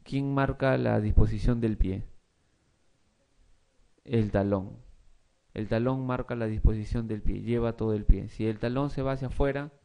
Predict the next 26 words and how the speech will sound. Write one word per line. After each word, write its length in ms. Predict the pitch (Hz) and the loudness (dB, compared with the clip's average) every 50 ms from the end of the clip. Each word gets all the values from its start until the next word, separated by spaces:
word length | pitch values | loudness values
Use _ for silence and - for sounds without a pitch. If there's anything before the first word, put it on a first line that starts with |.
| _ _ _ _ _ _ _ _ _ _ _ - - | _ _ _ _ _ _ _ _ _ _ _ -14 -8
¿hacia 240 | - 117 - - 120 | -6 -4 0 0 0
dónde 240 | 120 131 135 135 135 | 0 0 -2 -2 -2
se 140 | - - 127 | -2 -2 -2
va 100 | 123 127 | -2 -2
a 60 | 127 | -2
ir 100 | 131 127 | 0 4
los 100 | 127 - | 4 6
pies? 420 | - - 143 160 160 - - - - - _ _ _ _ _ _ _ _ _ _ _ _ _ _ _ _ _ _ _ _ _ _ _ _ _ _ _ _ _ - | 6 6 6 4 2 -2 -8 -12 -16 -20 _ _ _ _ _ _ _ _ _ _ _ _ _ _ _ _ _ _ _ _ _ _ _ _ _ _ _ _ _ -6
Hacia 240 | - 104 104 - 98 | -2 -2 0 0 0
afuera. 440 | 98 - 98 87 85 82 - - - - - - _ _ _ _ _ _ _ _ _ _ _ _ _ _ _ _ _ _ _ _ _ _ _ _ _ - | 2 2 2 2 0 -4 -8 -12 -16 -16 -20 -20 _ _ _ _ _ _ _ _ _ _ _ _ _ _ _ _ _ _ _ _ _ _ _ _ _ -8
Entonces 540 | - 101 98 123 123 123 120 123 123 120 120 | -6 -4 0 2 2 2 2 0 -2 -2 -2
está 200 | 110 - - 107 | -2 0 0 0
bien. 320 | 107 101 85 78 - - - - - _ _ _ _ _ _ _ _ _ _ _ _ _ _ _ _ _ _ _ _ _ _ _ _ _ _ _ _ _ _ _ _ | 0 0 0 -4 -8 -10 -16 -20 -20 _ _ _ _ _ _ _ _ _ _ _ _ _ _ _ _ _ _ _ _ _ _ _ _ _ _ _ _ _ _ _ _
Desgasta 580 | - 123 120 120 120 135 151 156 - - 165 156 | -2 0 0 0 2 2 0 0 0 0 -2 0
los 140 | 139 135 - | 2 2 2
zapatos 500 | - 117 - 135 139 135 - 139 131 - | 2 4 4 4 4 4 0 0 2 6
por 200 | - 123 110 110 | 6 6 6 6
adentro. 600 | 117 123 127 117 104 98 101 - 98 92 - - - - - _ _ _ _ _ _ _ _ _ _ _ _ - | 4 2 2 0 0 -2 -4 -6 -8 -8 -8 -10 -12 -16 -20 _ _ _ _ _ _ _ _ _ _ _ _ -8
¿Desgastará 540 | - 107 104 104 107 - - 120 127 139 | -6 -4 0 0 0 2 4 4 4 4
los 140 | 139 143 143 | 4 2 2
zapatos 360 | - 139 127 135 135 - 131 | 0 2 0 0 0 -2 -2
por 180 | - - 123 120 | 0 0 2 2
adentro 400 | 120 131 139 147 143 139 143 135 | 2 0 -2 -2 -4 -4 -6 -2
o 20 | |
por 120 | - 117 110 | 0 2 2
afuera? 440 | 107 107 - 98 90 - 104 107 | 2 2 2 0 0 0 -4 -8